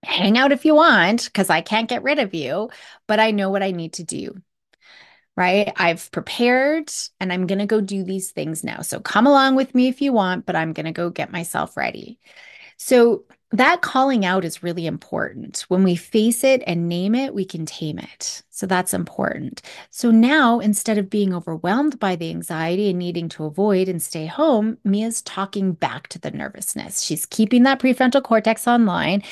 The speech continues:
and doing what she needs to do. She might use some positive self-talk,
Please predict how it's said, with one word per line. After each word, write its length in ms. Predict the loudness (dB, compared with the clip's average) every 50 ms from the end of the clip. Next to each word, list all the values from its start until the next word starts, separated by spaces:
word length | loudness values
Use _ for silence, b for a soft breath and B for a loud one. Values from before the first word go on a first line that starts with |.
| B B B B B B
and 180 | -6 -6 -4 -4
doing 320 | 0 2 2 4 4 2
what 160 | 2 0 -2
she 140 | -4 -4 -2
needs 340 | -2 -2 -2 -4 -8 -12 -12
to 140 | -10 -10 -8
do. 420 | -6 -4 -4 -4 -6 -10 -14 -18 B B B B B B B B
She 200 | B -4 0 4
might 360 | 6 6 6 6 4 2 0 0
use 200 | 0 0 0 0
some 180 | -2 -4 -4
positive 480 | -4 -4 -2 -2 -2 -2 -4 -8 -8 -6
self-talk, 960 | -6 -6 -6 -6 -6 -10 _ -6 -2 0 2 2 2 0 -4 -10 -18 -20 -20